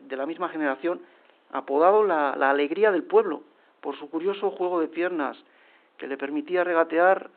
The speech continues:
hasta su propia sombra, podríamos decir. Se ha escrito mucho de Garrincha como de Pelé.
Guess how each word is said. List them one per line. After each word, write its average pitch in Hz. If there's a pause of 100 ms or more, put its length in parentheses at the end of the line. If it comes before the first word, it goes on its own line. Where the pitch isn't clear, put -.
(140)
hasta 143
su 160
propia 165
sombra, 151
podríamos 151
decir. 160 (880)
Se -
ha 165
escrito 165
mucho 185
de 131
Garrincha 170
como 143
de 135
Pelé. 160